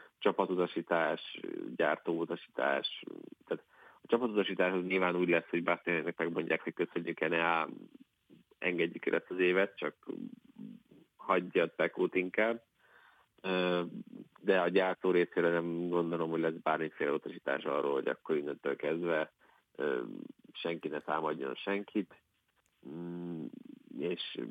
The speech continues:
és szerintem tisztán mennek neki ennek a, az utolsó három versenynek, ami piszok izgalmas lesz.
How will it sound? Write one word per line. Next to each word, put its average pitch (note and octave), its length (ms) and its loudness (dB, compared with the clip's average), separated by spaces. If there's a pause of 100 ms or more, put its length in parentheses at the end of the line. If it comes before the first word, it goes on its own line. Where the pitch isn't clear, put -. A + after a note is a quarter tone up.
és - 220 -10
szerintem - 320 -10
tisztán - 400 -6
mennek D#2 320 -8
neki - 280 -8
ennek C2 320 -10
a, C#2 180 -2
az A1+ 260 -10
utolsó - 420 -10
három B1 380 -4
versenynek, B1+ 520 -6
ami D2 420 -4 (480)
piszok - 420 -8
izgalmas B1 540 -4
lesz. - 320 -10